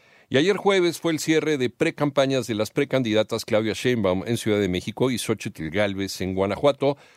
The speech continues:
así como del precandidato Jorge Álvarez Maínez en Monterrey, quienes enviaron un mensaje a sus partidarios. El Instituto Nacional Electoral definió las sedes y los formatos de los tres debates de candidatos presidenciales. Toño Aranda.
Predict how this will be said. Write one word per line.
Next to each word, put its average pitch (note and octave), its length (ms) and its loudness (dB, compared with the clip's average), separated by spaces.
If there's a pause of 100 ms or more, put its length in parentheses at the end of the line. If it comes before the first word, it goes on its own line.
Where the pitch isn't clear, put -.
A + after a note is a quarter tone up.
(120)
así F#2+ 220 -6
como G#2+ 200 0
del F#2 160 -2
precandidato A#2 760 0
Jorge A2+ 300 -2
Álvarez G2+ 360 0
Maínez A#2+ 420 0
en E2 80 -2
Monterrey, C3+ 560 2 (240)
quienes B2+ 300 -2
enviaron G2 400 2
un G#2 100 0
mensaje F2 600 -4
a G#2+ 120 0
sus - 220 -10
partidarios. - 720 -8 (800)
El C3 140 4
Instituto E3 480 0
Nacional E3 480 2
Electoral D3+ 540 2
definió C3+ 400 0
las C3 160 -2
sedes C#3+ 420 -2
y A#2 80 -2
los E3 220 0
formatos C3 560 0
de G2 80 0
los F2+ 260 -4
tres D#3 300 0
debates B2 440 0
de F#2+ 140 -6
candidatos F2 600 -4
presidenciales. G#2 880 -4
Toño G2 180 -2
Aranda. B2 340 -2